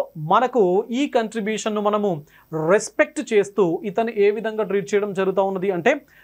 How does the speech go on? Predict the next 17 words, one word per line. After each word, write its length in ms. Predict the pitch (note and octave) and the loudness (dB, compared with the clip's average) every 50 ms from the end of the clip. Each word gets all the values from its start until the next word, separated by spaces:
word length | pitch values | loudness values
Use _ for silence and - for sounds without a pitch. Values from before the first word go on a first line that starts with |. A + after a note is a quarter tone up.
| _ _ - C3 A#2 E3 | _ _ -12 -4 4 6
భారత 400 | F#3 G3+ A3+ B3+ C4 B3+ B3+ - A#3+ - - | 8 8 8 8 4 2 -2 -6 -6 -6 -4
సామాజిక 460 | F#3 F3+ G3+ A#3+ C4+ A#3+ - A3+ C4 A#3 | -2 2 2 2 2 2 0 -4 -4 -4
శా-, 120 | - F#3+ D#3+ - F#3+ | -4 -8 -4 0 0
సామాజిక 440 | F#3+ G#3 A3 A#3 A#3 A3 A3 G#3 A3+ - G#3+ | 0 2 0 0 -2 -2 -4 -4 -4 -2 0
శాస్త్రానికి 580 | G3 F#3+ F#3+ - G3 G3+ G3 G3+ G3 G#3 G3+ F3 D3 - - _ _ _ _ - | 0 -2 -2 -2 -2 0 0 0 0 0 0 -2 -2 -6 -12 _ _ _ _ -2
పితామహునిగా, 840 | C4+ C4+ - D4+ C4+ C4 B3+ A3+ G#3 E3 G3 F3+ F3 D#3 F3+ E3+ C#3 - - _ _ _ - | -2 2 2 4 4 4 2 0 -2 -4 -4 -4 -2 0 2 0 0 -2 -6 _ _ _ -6
so 80 | - G#3 G#3 - | -6 -6 0 2
father 300 | A#3+ A#3+ B3 B3 B3 A#3+ A#3+ | 2 4 4 4 2 2 2
of 60 | A3+ A#3 - A#3+ G3 | 0 0 -4 -8 -6
Indian 260 | G3 G3 G#3 G#3 G3 - - | -4 -2 -2 -4 -4 -4 -4
sociology 520 | F3+ E3+ - F3+ F3 G3 A3+ A3+ F#3+ B3+ C4 A#3+ | -4 -2 0 2 2 4 2 2 0 -4 -6 -6
అని 120 | G3+ - | -6 -4
చెప్పేసి 300 | G3+ F3+ - F#3+ F#3 - D3+ - _ | -4 -2 -2 -2 -4 -4 -6 0 _
పేరుతో 380 | G3+ G#3+ B3 C#4 C4+ - C4+ B3 A#3 A3+ | 6 6 6 4 2 -2 -4 -4 -4 -6
మనం 140 | A3 A3 A3+ A3 F#3 | -8 -8 -8 -10 -10
ఇతన్ని 240 | - G#3 G3 F#3+ F#3+ F#3+ | -8 -8 -8 -6 -4 -2
పిలవడం 340 | F3+ F#3 F3+ G3+ A#3+ C#4 | -2 0 0 0 -2 -4